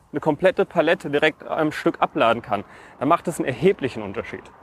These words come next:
Also auch da gilt, selbst bei gleichem Umsatz gibt es einfach Kunden, die mehr Arbeit machen.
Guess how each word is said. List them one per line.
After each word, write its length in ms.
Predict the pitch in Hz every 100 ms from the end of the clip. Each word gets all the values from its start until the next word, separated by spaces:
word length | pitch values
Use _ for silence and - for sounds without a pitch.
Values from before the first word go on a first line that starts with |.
| _ - -
Also 280 | 123 135
auch 120 | 139 160
da 160 | 170
gilt, 320 | 165 156 208
selbst 420 | - - - 185 -
bei 120 | 185
gleichem 320 | 151 165 160
Umsatz 680 | - 190 226 156 180 - _ _ -
gibt 180 | 208 220
es 140 | -
einfach 420 | - 170 170 -
Kunden, 460 | - 208 208 160 196 _ _ _
die 160 | 156 165
mehr 160 | 175
Arbeit 260 | 190 180 117
machen. 240 | 107 101